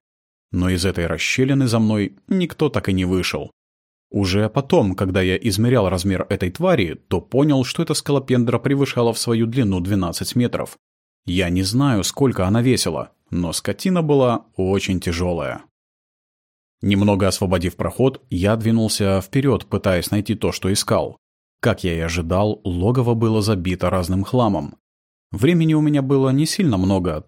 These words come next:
так как я знал, что сюда может прийти еще кто-нибудь, поэтому было предпочтительно попытаться все сделать раньше, чем меня здесь обнаружат.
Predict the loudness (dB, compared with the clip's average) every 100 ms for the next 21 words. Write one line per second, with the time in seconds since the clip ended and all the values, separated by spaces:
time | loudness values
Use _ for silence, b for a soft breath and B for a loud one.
0 | _ -6 -4 -6 0 0 2 2 2 2
1 | -2 -2 0 2 0 -2 -4 -2 -2 0
2 | 0 0 0 -2 0 -2 -2 -4 -8 -10
3 | -4 0 2 2 2 2 2 0 0 -2
4 | -2 -2 -2 0 0 0 0 -2 0 -2
5 | -2 -4 -2 -2 -2 -4 -4 0 0 0
6 | -2 -2 -2 0 2 2 2 0 -2 -4
7 | -2 0 0 0 -2 -8